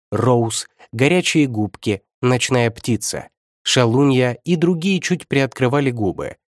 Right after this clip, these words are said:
изящно гнули шеи, будто лучившиеся чувственностью лица восточных красавиц в облаке мягких чёрных волос, выщипанные брови над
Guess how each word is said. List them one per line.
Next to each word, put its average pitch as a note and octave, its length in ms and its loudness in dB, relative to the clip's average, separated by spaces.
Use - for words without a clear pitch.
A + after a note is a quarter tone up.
изящно A#2+ 540 2
гнули A2 360 0
шеи, F#2 520 -6
будто D3 460 0
лучившиеся D#3 760 0
чувственностью C3 760 -2
лица C#3+ 320 -2
восточных B2 580 -2
красавиц A#2 600 0
в A2+ 80 -2
облаке A#2 400 0
мягких A2+ 480 -4
чёрных A2+ 420 -2
волос, F#2+ 460 -4
выщипанные A#2 680 2
брови A2+ 340 0
над A2 280 0